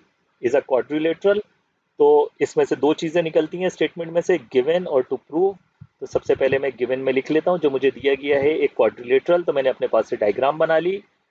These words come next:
quadrilateral की, एबीसीडी। तो in a quadrilateral एबीसीडी, एक ऐसा quadrilateral लिया मैंने जिसका नाम दिया एबीसीडी। इसके बाद कह रहा है कि ये quadrilateral कैसा होना चाहिए, उसकी दो opposite sides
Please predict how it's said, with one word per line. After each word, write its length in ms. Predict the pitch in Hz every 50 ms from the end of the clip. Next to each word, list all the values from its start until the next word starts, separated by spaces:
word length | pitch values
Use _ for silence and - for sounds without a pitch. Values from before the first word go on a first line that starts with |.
| _ _
quadrilateral 640 | - 139 135 131 156 151 147 151 147 - 165 151 147
की, 340 | - 170 165 139 147 131 131
एबीसीडी। 600 | 123 123 120 113 - 135 117 104 95 98 92 92 _ _ _ -
तो 100 | - - -
in 100 | 120 123
a 100 | 123 120 - - 123
quadrilateral 840 | 107 104 - 117 113 110 120 123 - - 156 160 170 160 - -
एबीसीडी, 1080 | 131 123 123 123 123 120 123 117 113 113 - _ 117 107 104 104 113 120 117 113 123 117
एक 120 | 104 -
ऐसा 200 | 120 117 - 131
quadrilateral 640 | 123 - 127 123 - 135 127 127 123 - 143 135 131
लिया 220 | 135 139 147 143
मैंने 300 | 139 143 143 156 180 185 - _ _ _ _ _ _ _ 127
जिसका 260 | 123 - - 139 123
नाम 220 | 120 117 120 117
दिया 180 | 117 135 160 165
एबीसीडी। 720 | - 139 113 107 104 104 98 - - - 98 95 - - - _ _ _ _ _ _ _ _ _ _ _ _ _ _ _ _ _ _ _ _ _ _ _ - -
इसके 200 | 143 - - 190
बाद 140 | 185 180 175
कह 160 | - - 156
रहा 80 | 175
है 60 | 190 185
कि 100 | 208 196
ये 80 | 190
quadrilateral 560 | - - 139 139 151 156 156 156 - 170 170
कैसा 260 | 165 160 151 147 - 170
होना 200 | 175 170 170 170
चाहिए, 360 | - 185 175 170 185 214 220
उसकी 380 | - - 180 - _ - 196
दो 460 | - _ _ - 170 190 208 214 208 185
opposite 440 | - 175 156 151 139 147 147 139
sides 540 | - - 131 117 131 135 156 190 185 - _